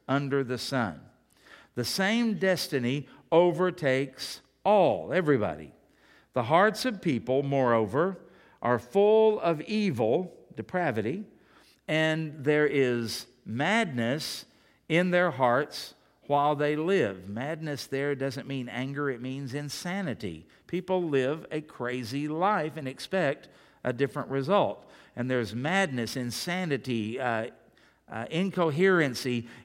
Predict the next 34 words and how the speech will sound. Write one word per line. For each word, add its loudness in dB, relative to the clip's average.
in 0
their 2
hearts 2
while 0
they -4
live, 0
and 2
afterward 0
they 0
join -2
the -2
dead. -2
Doesn't -12
matter -4
how -4
popular, -4
how 0
rich, -4
how -2
revolutionary, -2
doesn't -2
matter. -2
They -2
all 0
end -2
up -4
in -6
the -4
same -6
place, -2
Solomon -4
says. -8
Verse 0
four, 2